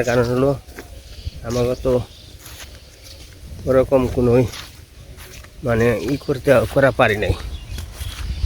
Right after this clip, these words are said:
উপার্জন করতে পারি নাই।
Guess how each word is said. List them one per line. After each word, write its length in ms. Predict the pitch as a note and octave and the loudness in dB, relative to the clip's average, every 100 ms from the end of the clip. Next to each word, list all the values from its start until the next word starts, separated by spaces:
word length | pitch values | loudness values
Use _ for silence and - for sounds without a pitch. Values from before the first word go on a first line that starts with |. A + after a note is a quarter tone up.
| - - - - - - - - - - - - - - B2+ | -4 -8 -14 -14 -16 -16 -16 -16 -16 -16 -18 -20 -18 -4 2
উপার্জন 320 | D#3+ D3+ E3 D3+ | 4 6 4 4
করতে 200 | D3 D#3+ D3 | 2 2 4
পারি 180 | C3+ C3 | 4 4
নাই। 220 | C3+ C3 | 4 4